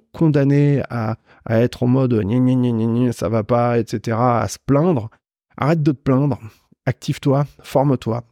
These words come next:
comprends qu'est-ce que tu peux faire là, tout de suite, maintenant, vraiment, pour arranger, tout de suite, pour améliorer ton quotidien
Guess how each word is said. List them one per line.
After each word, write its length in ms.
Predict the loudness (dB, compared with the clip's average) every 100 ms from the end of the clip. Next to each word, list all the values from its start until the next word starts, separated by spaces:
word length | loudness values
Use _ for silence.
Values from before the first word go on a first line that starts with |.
| -10
comprends 520 | -4 -2 0 0 -2 _ _ -8
qu'est-ce 140 | -8
que 120 | -8
tu 160 | -12 -12 -2
peux 300 | 0 0 -2 _
faire 340 | -2 -2 -2 -2
là, 240 | -2 -2 -8
tout 120 | -12
de 40 |
suite, 220 | -8 -6
maintenant, 540 | 0 0 0 -2 -8 -8 _ _ _
vraiment, 320 | -4 -2 -2 -6 _ _ _
pour 260 | -6 -6 -6
arranger, 580 | -4 -2 0 0 -2 -4 -6 -4
tout 80 |
de 60 | -2
suite, 180 | -2 -4
pour 240 | -8 -8 -2
améliorer 600 | 2 2 2 0 -2 -4
ton 160 | -6
quotidien 520 | -4 -6 -4 -6 -6